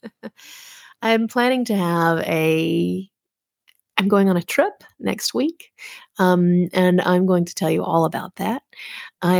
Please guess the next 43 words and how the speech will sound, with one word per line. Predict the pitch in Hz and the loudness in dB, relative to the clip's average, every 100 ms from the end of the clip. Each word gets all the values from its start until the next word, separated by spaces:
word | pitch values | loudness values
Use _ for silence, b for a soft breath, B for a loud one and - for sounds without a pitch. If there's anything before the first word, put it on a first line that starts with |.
| 175 | 2
am | - 170 165 170 170 185 196 - _ _ _ _ _ 202 | 0 0 0 0 -2 -4 -8 -10 _ _ _ _ _ -2
I | |
have | 202 | 0
a, | 190 180 185 - | -2 -4 -8 -6
a | 196 185 175 170 170 175 | 0 2 4 2 0 0
guest | 180 214 - | 2 2 -2
coming | - 233 220 | -4 0 0
to | 208 | 0
tell | - 180 | 0 0
us | 175 | 0
all | 185 175 | 0 2
about | 170 - | 0 -2
the | |
beauty | 165 180 196 220 254 285 | -6 0 0 4 4 2
of | 226 180 | 0 0
New | 175 175 170 - | 2 2 0 -4
England. | 160 160 170 220 285 370 - - B B B - | -10 -6 -4 -2 -2 -6 -8 -16 B B B -10
Uh, | - | -8
so | - | -4
the | 160 | -4
holidays | - 196 220 240 247 | 0 2 2 0 -2
are | |
coming, | 247 254 254 262 | -4 -2 0 2
and | 202 | 2
I | 190 | 2
want | 185 185 220 - | 2 2 2 0
us | 233 - | -4 -4
to | - 220 | -6 -4
be | 196 202 196 190 190 190 _ | -2 0 0 0 0 -4 _
prepared | - 202 - 226 226 240 240 | -12 -12 -4 0 2 0 -2
for | - | -4
them | 254 269 277 330 370 | 0 2 2 0 -2
and | - 202 190 190 | 0 0 2 0
find | 196 190 | -2 0
a | 185 | 0
way | 185 | -2
to | - | -4
enjoy | 175 160 - 160 180 208 | -8 -6 -6 0 2 2
them | 226 | 2
as | 202 | 0
much | 202 190 - | 0 -2 -4
as | 180 | -12
possible. | - 220 160 - 190 180 | -8 -6 -6 -6 -4 -4